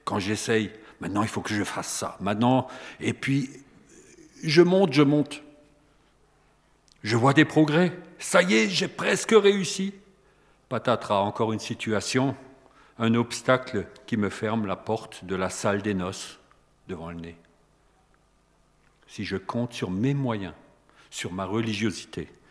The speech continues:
sur mes actes, la porte reste fermée.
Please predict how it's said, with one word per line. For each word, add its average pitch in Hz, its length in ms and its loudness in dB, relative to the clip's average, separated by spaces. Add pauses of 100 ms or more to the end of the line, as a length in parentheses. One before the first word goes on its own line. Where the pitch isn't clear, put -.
(160)
sur - 520 -4
mes 131 220 4
actes, - 360 -4 (1900)
la - 60 -16
porte - 280 -16
reste - 200 -12
fermée. 82 360 -14